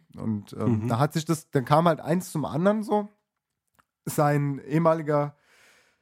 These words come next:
Speaker 1: äh, Küchenchef, er hat halt gesagt, der wird wohl abgesägt, weil der Typ halt Alkoholiker ist und das geht nicht mehr und er macht dann den Küchenchef. Die sind auch nur zu zweit in der Küche gewesen und dann hab ich gesagt, "Ja, okay, ich, warum nicht?" Also ich hatte davor schon mal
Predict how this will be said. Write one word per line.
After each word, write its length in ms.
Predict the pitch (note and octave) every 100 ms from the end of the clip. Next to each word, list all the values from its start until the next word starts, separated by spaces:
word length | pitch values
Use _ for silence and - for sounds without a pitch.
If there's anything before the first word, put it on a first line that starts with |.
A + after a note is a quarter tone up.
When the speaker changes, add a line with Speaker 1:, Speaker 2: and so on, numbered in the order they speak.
| _ _ -
Speaker 1:
äh, 260 | C#3+ C#3+
Küchenchef, 560 | C3+ F#3 F3+ F3 E3+ D#3+
er 140 | C#3
hat 120 | D3+ D3
halt 140 | C3+
gesagt, 320 | C3 C3+ -
der 160 | C3+ B2
wird 160 | D3 -
wohl 120 | C3+
abgesägt, 480 | C3+ - D3+ D3+ -
weil 100 | B2+
der 120 | B2+
Typ 180 | C3+ B2
halt 160 | A#2+
Alkoholiker 560 | A#2+ B2+ B2 C#3+ D3 C#3
ist 180 | C3 -
und 100 | G#2+
das 120 | A#2
geht 160 | C#3 C#3+
nicht 140 | D3
mehr 120 | C#3+
und 100 | B2+
er 140 | A#2+ B2+
macht 200 | C3 -
dann 100 | B2
den 100 | A#2+
Küchenchef. 420 | C#3 C#3 C#3+ C#3
Die 100 | -
sind 160 | B2+ C3+
auch 80 |
nur 140 | B2+ C3
zu 100 | -
zweit 180 | - B2+
in 80 | B2
der 80 |
Küche 240 | A#2+ C3 B2+
gewesen 380 | A#2 C3 C#3+ C#3+
und 120 | B2+
dann 260 | B2+ B2+ - -
hab 160 | B2
ich 80 | A#2
gesagt, 260 | - B2 A#2
"Ja, 80 | A#2+
okay, 260 | A#2+ A#2+ -
ich, 280 | A#2 - _ _ _ _
warum 220 | B2 B2
nicht?" 240 | D3+ A#2 -
Also 180 | B2+ C3
ich 120 | C#3
hatte 180 | E3 F3
davor 400 | D#3 - E3+ G3+
schon 180 | G#3
mal 220 | F#3+ G3